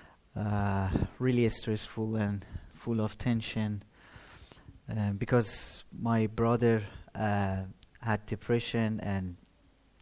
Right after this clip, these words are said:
he used to take drugs, and most of the time he was, uh, really violent and being angry, and used to, especially used to beat me, uh, for any reason, anything happened in the house.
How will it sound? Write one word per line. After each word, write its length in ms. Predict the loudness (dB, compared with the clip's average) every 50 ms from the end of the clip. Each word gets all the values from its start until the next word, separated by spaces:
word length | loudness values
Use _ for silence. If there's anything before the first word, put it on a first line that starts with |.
| -20 -6 -2
he 120 | 0 2
used 320 | 2 2 0 0 -2 -4
to 100 | -4 -6
take 400 | 0 2 4 4 4 4 0 -6 -16 -16 -18 -18 -18 -18 -20 -20 -20 -12 -4
drugs, 580 | 2 4 6 8 8 6 4 2 -2 -4 -2 -2
and 380 | -2 0 0 0 0 -2 -4 -6 -10 -18 -20 -20 -20 -10 -4
most 280 | -2 0 0 2 2 2
of 120 | 2 2
the 80 | 0 -2
time 260 | 0 0 0 2 2
he 80 | 0
was, 380 | 0 0 0 -2 -2 -4 -6 -10 -12 -16 -20 -20 -18 -18 -20 -20 -20 -20 -20 -10 -2
uh, 280 | 2 4 4 6 4 4 2
really 240 | 2 2 2 2
violent 640 | 2 4 4 6 6 6 6 4 4 4 2 0 0 0
and 340 | 0 0 0 -2 -4 -6 -8 -8 -4
being 260 | 0 0 2 2 2
angry, 640 | 2 2 2 2 0 0 0 2 2 2 0 0 -4 -10 -18 -20 -12 -6
and 160 | -4 -2 0 0
used 300 | 0 0 0 -2 -4 -4
to, 200 | -4 -4 -4 -6 -10 -16 -20 -20 -20 -20 -20 -16 -14
especially 400 | -6 -4 -2 -2 0 2 2 2
used 340 | 4 2 2 2 0 -2 -2
to 180 | -2 -2 -2 -2 -6 -10 -16 -10 -2
beat 280 | 0 0 0 0 0 0
me, 300 | 2 4 4 2 2 -2 -8 -18 -20 -20 -20 -20 -20 -20 -20 -20 _ _ 0
uh, 420 | 2 4 6 6 6 6 4 2
for 340 | 0 0 0 0 0 0 -2 -4 -6 -4
any 240 | 0 2 4 4 4
reason, 500 | 4 4 2 2 2 2 0 0 0 0
anything 500 | -2 0 0 0 -2 -2 -2 -2 -2 0 0
happened 360 | 2 2 2 2 2 0 0
in 120 | 0 0 0
the 60 | 2
house. 440 | 2 2 2 0 -2 -4 -8 -10